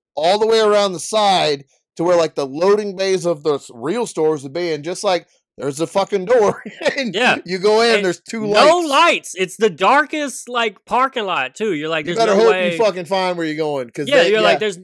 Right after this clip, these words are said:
Speaker 2: no way a business is here because they're not trying to advertise, clearly. They're not trying to let people know that there's a business
Speaker 1: When they
Speaker 2: here."
Speaker 1: started the open mic there, no shit, I got a,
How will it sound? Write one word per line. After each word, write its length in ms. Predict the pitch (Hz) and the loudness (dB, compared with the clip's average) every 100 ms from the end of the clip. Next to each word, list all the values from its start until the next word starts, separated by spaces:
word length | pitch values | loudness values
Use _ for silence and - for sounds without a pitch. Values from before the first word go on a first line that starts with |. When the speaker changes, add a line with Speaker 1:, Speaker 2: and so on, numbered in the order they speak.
| - | -12
Speaker 2:
no 200 | 180 240 | -2 0
way 180 | 226 226 | 2 0
a 60 | 147 | -2
business 440 | 185 226 170 127 | -4 -6 -8 -10
is 140 | 131 | -12
here 200 | 127 131 147 | -6 -6 -6
because 280 | 147 156 131 | -10 -12 -10
they're 140 | 160 | -8
not 300 | 160 165 165 | -4 -6 -8
trying 340 | 180 170 160 151 | -8 -6 -6 -6
to 220 | 143 143 | -6 -4
advertise, 680 | 135 202 175 - 123 113 - | -4 -4 -6 -6 -4 -4 -6
clearly. 360 | 139 123 131 | -8 -8 -6
They're 120 | 156 143 | -6 -6
not 160 | 143 | -4
trying 140 | 175 147 | -6 -6
to 60 | |
let 220 | 139 156 | -6 -6
people 260 | 170 156 139 | -8 -12 -8
know 440 | 135 175 160 135 | -6 -4 -4 -6
that 160 | 135 131 | -12 -10
there's 180 | 123 117 | -10 -12
a 60 | |
business 180 | 113 113 | -12 -8
Speaker 1:
When 120 | 175 | -6
they 80 | 190 | -2
Speaker 2:
here." 80 | 214 | -2
Speaker 1:
started 360 | - 214 214 202 | 0 0 2 0
the 80 | |
open 240 | 196 185 185 | -2 -2 -4
mic 220 | 156 165 | -6 -6
there, 300 | 170 185 190 147 | -6 -6 -6 -6
no 200 | 151 165 | -4 -4
shit, 320 | - 180 185 | -4 -4 -4
I 120 | 151 | -6
got 220 | 151 156 | -4 -4
a, 100 | 147 | -2